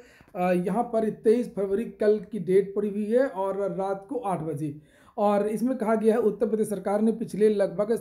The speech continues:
साढ़े पाँच वर्षों में एक लाख चौंसठ हज़ार शिक्षकों की भर्ती की है। इन शिक्षकों को ऑनलाइन पारदर्शी प्रणाली के जरिए शिक्षक विहीन विद्यालयों में तैनात किया गया है। अब ये बताइए कि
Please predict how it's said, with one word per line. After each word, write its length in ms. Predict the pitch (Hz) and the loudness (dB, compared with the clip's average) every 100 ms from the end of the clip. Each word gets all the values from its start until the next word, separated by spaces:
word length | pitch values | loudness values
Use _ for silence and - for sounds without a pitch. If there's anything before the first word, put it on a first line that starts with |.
| - | -4
साढ़े 440 | 208 185 180 220 220 | -4 -2 2 2 0
पाँच 300 | 202 214 220 | -4 -4 -4
वर्षों 320 | 208 180 233 | -4 -6 -4
में 160 | 214 226 | -6 -4
एक 240 | 185 202 | 0 0
लाख 200 | 196 190 175 | 0 -4 -6
चौंसठ 380 | 208 185 180 220 | -2 -2 -2 -6
हज़ार 260 | 185 180 175 | -4 -4 -4
शिक्षकों 340 | 160 - 196 | -8 -12 -10
की 80 | 190 | -6
भर्ती 260 | 160 - | -6 -6
की 180 | - 202 | -8 -4
है। 220 | 208 240 240 - - - | -2 -2 -8 -12 -14 -2
इन 180 | 240 262 | 4 4
शिक्षकों 460 | 220 - 185 226 220 | 4 -6 -8 -8 -2
को 200 | 233 226 - | 2 2 2
ऑनलाइन 440 | 185 190 185 202 202 | -2 -2 0 -2 -2
पारदर्शी 500 | 196 190 165 180 - | -4 -4 -2 -6 -6
प्रणाली 360 | 233 214 180 180 | -8 -6 -4 -4
के 120 | 190 | -6
जरिए 340 | 156 175 190 233 | -6 -4 -2 -2
शिक्षक 500 | - 175 - 240 208 | -4 -10 -6 -4 -4
विहीन 440 | 175 175 180 214 233 | -6 -6 0 0 0
विद्यालयों 580 | 185 170 170 170 180 214 | -2 -4 -2 0 0 0
में 140 | 214 | 0
तैनात 360 | 190 175 175 175 | -2 -2 -4 -6
किया 200 | 170 165 | -6 -6
गया 240 | 160 160 | -2 -2
है। 160 | 190 214 - - _ _ _ _ _ - | 0 -2 -4 -18 _ _ _ _ _ -2
अब 180 | 202 233 | 0 2
ये 220 | 180 240 | 2 4
बताइए 540 | 226 202 190 190 208 240 | 2 2 2 2 0 -2
कि 260 | - 247 | -4 -4